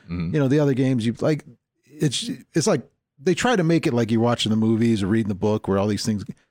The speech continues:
Speaker 2: it is. It is well written and
Speaker 1: Okay.
Speaker 2: done. But, uh, yeah, if you get a chance.
Speaker 1: I've, I've never played it. I, I know it's a different scale than the rest of
Speaker 2: Yeah,
Speaker 1: the
Speaker 2: it's a little
Speaker 1: G W
Speaker 2: smaller,
Speaker 1: products.
Speaker 2: yeah, yeah,
Speaker 1: Yeah.
Speaker 2: yeah. 'Cause, like, one guy has the elephants. He bought the elephants, and it's pretty funny. But anyway,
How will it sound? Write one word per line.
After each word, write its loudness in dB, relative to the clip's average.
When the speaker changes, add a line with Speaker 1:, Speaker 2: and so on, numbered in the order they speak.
Speaker 2:
it 0
is. -2
It 0
is 0
well 0
written -6
and -6
Speaker 1:
Okay. -6
Speaker 2:
done. -4
But, -6
uh, 0
yeah, 0
if -6
you 0
get -2
a -4
chance. -6
Speaker 1:
I've, 0
I've -6
never 0
played -2
it. -4
I, -4
I -6
know 0
it's -6
a -2
different -4
scale -2
than -4
the -2
rest -2
of -2
Speaker 2:
Yeah, -2
Speaker 1:
the 0
Speaker 2:
it's -2
a 0
little 0
Speaker 1:
G 0
W -2
Speaker 2:
smaller, 0
Speaker 1:
products. 0
Speaker 2:
yeah, 0
yeah, -2
Speaker 1:
Yeah. -2
Speaker 2:
yeah. -4
'Cause, -4
like, -2
one 0
guy 2
has 0
the 0
elephants. -2
He -2
bought 0
the 0
elephants, -2
and -4
it's -6
pretty -6
funny. -8
But -2
anyway, 0